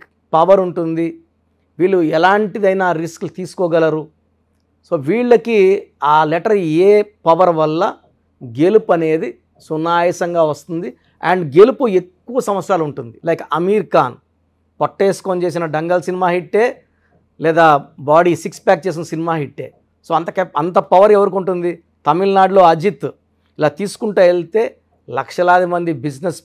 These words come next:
పీపుల్ లెటర్ ఏతో కోట్లు సంపాదించారు.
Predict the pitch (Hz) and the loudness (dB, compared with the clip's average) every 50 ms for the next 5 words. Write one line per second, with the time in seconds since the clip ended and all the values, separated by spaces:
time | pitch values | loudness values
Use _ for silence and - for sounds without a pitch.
0 | _ 180 165 156 - - 190 240 277 - _ _ _ _ _ _ _ _ - 127 | _ -10 -10 -10 -6 -6 -6 -6 -6 -8 _ _ _ _ _ _ _ _ -10 -8
1 | 139 143 - 165 156 143 143 147 151 170 190 185 - - 196 226 277 269 _ _ | -6 -4 -4 -4 -4 -4 -4 -2 -2 -2 -2 -2 -4 -2 -2 -2 -4 -6 _ _
2 | _ _ _ _ _ _ _ - 165 180 180 - 175 175 143 151 147 139 143 151 | _ _ _ _ _ _ _ -6 -6 -6 -6 -6 -8 -6 -6 -6 -6 -6 -6 -6
3 | 147 143 143 131 - - 143 147 151 175 196 | -6 -6 -6 -10 -6 -4 -4 -4 -4 -4 -8